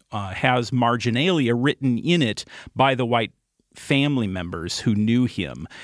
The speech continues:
and that say, you know, "This is correct," or, "This is kind of untrue," or whatever. And in the nineteen seventies, an amateur scholar named Dixon Preston went and w-, leafed through all of the records. I can't imagine the patience this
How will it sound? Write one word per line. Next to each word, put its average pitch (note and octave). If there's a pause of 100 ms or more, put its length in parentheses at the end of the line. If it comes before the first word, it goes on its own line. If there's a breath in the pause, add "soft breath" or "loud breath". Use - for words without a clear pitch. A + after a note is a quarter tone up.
(120 loud breath)
and B2+
that A#2
say, A#2+
you C3+
know, G2+
"This C3
is A#2+
correct," A#2+
or, G#2+
"This B2
is A2+
kind A#2+
of A2+
untrue," A2+
or A2
whatever. A2+ (400 loud breath)
And C3+ (160)
in D#3+
the E3
nineteen C3+
seventies, G2
an A#2
amateur C#3+
scholar A#2+
named G#2
Dixon G2+
Preston F#2+
went A#2+
and A2+ (140)
w-, B2
leafed E3
through E3
all D#3
of C#3+
the B2+
records. C3
I A2+
can't G#3
imagine E3
the A2 (180)
patience D#3
this G#2+